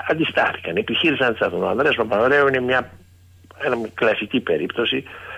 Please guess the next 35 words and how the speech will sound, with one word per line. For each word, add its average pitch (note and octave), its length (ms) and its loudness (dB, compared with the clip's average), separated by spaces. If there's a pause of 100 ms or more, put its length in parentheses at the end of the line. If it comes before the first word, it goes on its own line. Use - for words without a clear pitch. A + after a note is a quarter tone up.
(340)
ε, B2 360 4
ο F#3 100 4
οποίος, C#3+ 600 2
ε, B2 400 2
αν C#3 140 -2
δεν B2 180 -2
είχε B2+ 140 -6
υπονομευτεί G#2 580 -2
η G2 140 0
υγεία A#2+ 240 2
του, C3+ 380 0
θα B2+ 140 2
είχε C3 500 2
μπορέσει A#2 440 2
να A2+ 80 2
δώσει B2 240 0
ίσως B2+ 200 -4
διαφορετική A#2 460 0
τροπή B2 360 0
στην B2 200 -2
ελληνική, A2 560 2 (320)
ε, G2+ 320 4
εξωτερική F#2+ 640 2
πολιτική. - 640 -2
Γιατί A2 300 2 (120)
αυτός C3 360 2
ήταν A#2+ 240 2
ο, G#2 140 2 (200)
ο A2+ 40 2
μείζον C#3 320 4
τομέας, A2 380 0
ε, G2 920 -4
που G2+ 100 -2
τον A#2+ 140 0
ενδιέφερε. G2+ 560 0